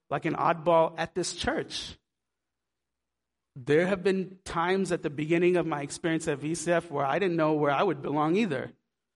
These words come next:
I mean, I was twenty-one when I came here. I was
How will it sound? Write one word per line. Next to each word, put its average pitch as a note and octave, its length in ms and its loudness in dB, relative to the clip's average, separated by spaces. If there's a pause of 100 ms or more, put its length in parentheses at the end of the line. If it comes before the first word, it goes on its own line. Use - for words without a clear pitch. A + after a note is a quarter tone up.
(1400)
I C3 60 -6
mean, C3+ 320 -2 (240)
I C#3 120 0
was C#3 220 -4
twenty-one F3 600 2
when D#3 100 0
I B2+ 100 -2
came B2 320 -6
here. A2 260 -4
I B2+ 140 -2
was B2+ 460 -6